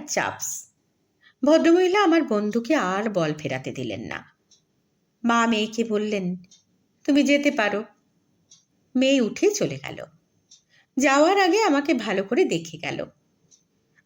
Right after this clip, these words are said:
আমি চোখে যথেষ্ট প্রেম আনার চেষ্টা করলুম, কেমন এলো বলতে পারবো না।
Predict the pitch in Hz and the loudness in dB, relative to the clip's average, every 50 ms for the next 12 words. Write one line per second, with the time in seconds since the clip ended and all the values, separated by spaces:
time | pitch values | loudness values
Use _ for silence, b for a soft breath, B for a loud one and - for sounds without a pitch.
0 | _ - 214 226 233 233 - 254 240 233 - - 254 214 196 170 165 170 226 277 | _ -4 -2 -2 -2 -2 -2 -2 -2 -2 -2 -4 -2 0 0 0 0 0 -2 -2
1 | 294 - - - 285 285 - - 233 220 226 233 233 226 214 220 220 - - 196 | -2 -2 -2 -2 -2 -2 -2 0 0 0 2 0 0 -2 -2 -6 -10 -10 -10 -10
2 | - - - 180 180 - 185 175 170 175 175 165 170 170 - _ _ _ _ _ | -8 -8 -8 -10 -8 -8 -8 -8 -6 -8 -8 -10 -12 -16 -20 _ _ _ _ _
3 | _ _ _ _ _ _ - - 185 156 139 127 156 185 196 277 330 269 190 180 | _ _ _ _ _ _ -6 -4 -2 -2 -2 -4 -6 -4 -2 0 0 0 0 -2
4 | 185 196 285 370 359 311 269 - 165 156 - - 139 143 - - 156 156 143 - | 0 0 2 2 2 2 0 0 -2 -6 -6 -6 -6 -6 -6 -8 -10 -8 -8 -10